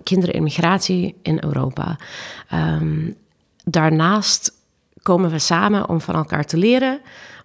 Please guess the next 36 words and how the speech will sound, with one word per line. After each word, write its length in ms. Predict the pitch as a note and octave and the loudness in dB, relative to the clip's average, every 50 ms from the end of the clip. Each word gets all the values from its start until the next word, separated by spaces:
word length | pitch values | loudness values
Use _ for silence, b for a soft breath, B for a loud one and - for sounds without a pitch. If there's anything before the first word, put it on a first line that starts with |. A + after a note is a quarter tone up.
| B - _ | B -12 _
om, 380 | - - E3 F3 F3 F3 E3 - | -4 -2 0 2 2 2 0 0
om 220 | - E3+ F3 F3 F3 | 2 2 4 4 6
met 180 | F3+ G#3+ A3+ | 4 4 4
elkaar 360 | A#3 G3+ F3+ - F3+ F3+ F3+ F3+ | 2 0 0 0 0 0 0 2
met 160 | F#3 - - | 0 -2 -2
die 100 | E3+ D#3 | -4 -8
dilemma's 480 | D3 D3+ F3+ F3+ F#3+ G#3+ A3+ G#3 - | -4 -2 0 2 2 4 2 0 0
te 100 | - G3+ | -2 -4
worstelen. 460 | G3 F#3+ G#3 G#3 F#3+ - - - F3+ D#3+ | -2 0 0 0 0 -2 0 0 2 2
Hoe 180 | F#3+ G#3 G#3+ | 4 2 2
zullen 220 | F#3 F#3 G3 G3 F3+ | 2 2 2 2 2
wij 160 | F#3 F3+ E3 | 2 0 0
dit 240 | E3 F#3 F3+ - - | 0 0 -2 -2 -2
aanvliegen? 640 | F#3 F3+ F#3 F3 - - F3+ F#3 F3 D3+ F3 F#3 F3 | -2 -2 -2 -2 -2 -2 -2 -2 0 -2 -2 -2 0
Hoe 160 | E3 F#3 F3+ | 0 0 0
kunnen 220 | F#3 - F3 F3 | 0 0 -2 0
wij 180 | F3 E3+ E3+ E3+ F#3+ | 0 0 0 -2 -4
hier 260 | - D#3+ E3 F#3 E3+ | -6 -4 -2 -2 -2
beter 320 | D3 E3+ E3+ F#3 F#3 - - | 0 2 2 2 0 0 -2
in 140 | - E3 D#3 | 0 0 0
worden? 420 | D3+ D3+ D#3+ D#3+ E3 F#3+ G#3+ C#4 - B B B B B B B B B B B B | 0 0 0 0 0 0 -2 -2 -6 B B B B B B B B B B B B
Ehm, 380 | - F#3 F3+ F3+ F3+ F3+ F#3 F#3 - - | 0 2 4 4 4 2 2 0 -2 -2
en 160 | - F#3+ F#3+ | 0 0 2
wij 140 | F#3 F3 F3+ | 2 4 4
bundelen 440 | G3+ G#3+ A#3 A3+ A3 G#3 G3+ - - | 4 4 4 4 4 4 2 2 2
onze 240 | F#3+ G3+ F#3 F#3 | 2 2 2 0
krachten 480 | F3 - F#3 F#3+ G3 F#3+ - - - - | 0 0 2 2 2 0 -2 -4 -2 0
ook, 260 | - F#3+ F#3+ F#3+ - | 2 2 0 0 -2
eh, 280 | - - - F3 E3+ F3 | -6 -6 -4 -2 0 0
met 220 | F3+ F3 E3+ D#3+ | 2 2 0 0
betrekking 400 | - E3 - - F3+ F3 - F3 | -2 -4 -2 -2 -2 -2 -2 -4
tot 180 | - E3+ - - | -4 -4 -2 0
advocacy 560 | E3 F3+ F#3 F3 F#3 - F#3 D#3 - E3+ E3 | 2 2 2 2 2 2 2 2 4 4 2
richting 360 | D#3+ E3 - - - D#3 D3+ | 2 2 0 -2 -2 -2 0
Europa. 440 | D#3 D3 C#3+ C#3 D3 C#3+ D3 D3+ - | 2 2 4 4 4 2 2 0 0
Dus 260 | D3+ D3+ D#3 - - | 0 0 0 -2 -4